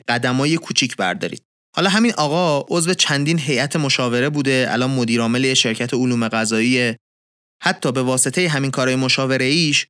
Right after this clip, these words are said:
توی سی سالگیش درگیر بخش دولتی شده بوده و توی قانونگذاری حوزهٔ سلامت کار می‌کرده. میگه که دور و بر خودتون حتماً کار خیریه پیدا می‌شه.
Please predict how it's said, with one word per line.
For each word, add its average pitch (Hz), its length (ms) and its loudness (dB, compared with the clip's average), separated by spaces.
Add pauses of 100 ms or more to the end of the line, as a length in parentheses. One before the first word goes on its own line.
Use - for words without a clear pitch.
(160)
توی 170 120 2
سی 151 180 2
سالگیش 131 540 2
درگیر 139 380 0
بخش 160 240 0
دولتی 135 460 0
شده 170 260 0
بوده 156 380 0 (280)
و 147 60 0
توی 190 280 0
قانونگذاری 143 720 0
حوزهٔ 143 360 2
سلامت 127 480 0
کار 104 200 -4
می‌کرده. 98 460 -6 (720)
میگه 208 160 2
که 254 120 2
دور 202 220 4
و 170 60 2
بر 202 200 2
خودتون 156 500 -2
حتماً 165 500 0
کار 170 220 0
خیریه 139 440 0
پیدا 120 320 -2
می‌شه. - 280 -2